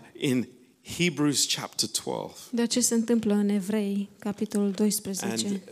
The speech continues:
Speaker 1: for some of us, that's still in our memories of when we studied the book of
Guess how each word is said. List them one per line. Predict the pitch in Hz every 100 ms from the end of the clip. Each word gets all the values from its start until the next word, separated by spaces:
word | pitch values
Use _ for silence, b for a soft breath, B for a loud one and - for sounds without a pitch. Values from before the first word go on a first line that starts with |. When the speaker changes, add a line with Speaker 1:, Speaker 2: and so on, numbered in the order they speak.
| -
Speaker 1:
for | -
some | 131 - 175
of | 165 143
us, | 123 -
that's | 135 139 - - -
still | - - 147 143
in | 139
our | 120
memories | 120 131 143 123 104 -
of | 117 - - b b b b
when | - 123 120
we | 117
studied | - - 135 131 113
the |
book | 107 117 113
of | 101